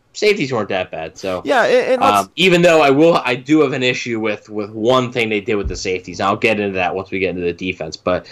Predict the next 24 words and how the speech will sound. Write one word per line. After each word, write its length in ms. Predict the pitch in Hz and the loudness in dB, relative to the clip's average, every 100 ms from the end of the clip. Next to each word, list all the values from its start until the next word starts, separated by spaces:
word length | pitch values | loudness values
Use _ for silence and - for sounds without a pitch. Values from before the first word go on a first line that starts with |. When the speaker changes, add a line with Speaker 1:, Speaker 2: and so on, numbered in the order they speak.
| - | -4
Speaker 2:
Yeah. 200 | 104 95 95 | 0 2 2
Speaker 1:
um, 80 | - | 2
some 220 | 131 127 | 2 2
tackle 420 | 131 127 123 110 | 0 -2 -2 -4
depth 280 | 95 95 - | -2 -8 -6
coming 200 | 107 95 | -8 -8
to 80 | 87 | -8
Tampa 320 | 95 90 80 | -8 -10 -10
Bay. 100 | 80 | -6
Speaker 2:
Okay, 360 | 113 156 170 - _ | -4 -2 -2 -4 _
absolutely. 680 | - 110 - 110 117 110 107 | -4 -4 -2 -4 -4 -2 -4
Justin 340 | 104 147 143 | -4 -6 -4
Evans 280 | 143 147 139 | -4 -4 -6
being 240 | 117 131 123 | -8 -8 -6
placed 340 | 143 131 - | -4 -4 -4
on 80 | 123 | -6
the 100 | 120 | -6
injury 320 | 117 117 110 | -8 -8 -8
reserve, 480 | 104 95 104 104 104 | -8 -6 -4 -4 -4
that 180 | 98 92 | -6 -6
means 280 | 98 95 90 | -8 -10 -10
what 160 | 92 | -10
it 120 | 87 | -10
means. 480 | 85 92 92 90 82 | -10 -10 -10 -10 -14